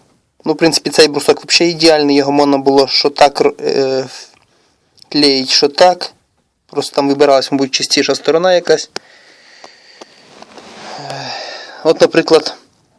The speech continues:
отакі волокна. Коли фріз-, е, я з їх вирізаю лапи, і коли я ф-, фрезерую з цієї сторони, то оцю плоске, оце плоске волокно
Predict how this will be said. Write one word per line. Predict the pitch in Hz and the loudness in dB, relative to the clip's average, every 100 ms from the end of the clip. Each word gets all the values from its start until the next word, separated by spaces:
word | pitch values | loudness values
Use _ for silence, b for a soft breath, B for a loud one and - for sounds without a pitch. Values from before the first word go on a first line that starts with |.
| _ _ _ _ | _ _ _ _
отакі | - 139 - | -8 -4 0
волокна. | 151 143 127 - - _ b b b b b b - | 2 4 2 -2 -14 _ b b b b b b -6
Коли | 151 170 | -2 -2
фріз-, | - 156 143 - | -2 -2 -2 2
е, | 143 139 135 135 131 131 - _ | 2 4 2 0 0 -4 -8 _
я | 139 151 | 0 0
з | 147 | 0
їх | 156 | 0
вирізаю | 156 147 147 147 | 0 2 2 2
лапи, | 135 123 - 175 - _ _ B B - | 2 0 0 -4 -4 _ _ B B -18
і | |
коли | 139 156 160 | -2 0 2
я | 151 | 0
ф-, | - 95 - _ - - | 0 -16 -20 _ -20 -20
фрезерую | - 160 151 151 160 156 143 135 _ | -6 0 2 2 2 2 2 0 _
з | - - | -6 -2
цієї | - 185 220 175 | 0 2 2 0
сторони, | - 139 135 123 120 _ _ _ _ _ _ _ _ - | 0 -2 -2 -6 -10 _ _ _ _ _ _ _ _ -6
то | 151 | -4
оцю | 151 - 185 | -2 0 0
плоске, | - 165 156 - 147 | 4 2 2 0 0
оце | 135 143 151 | 0 0 2
плоске | 156 151 - | 2 0 2
волокно | 147 147 147 185 190 | 2 2 2 2 2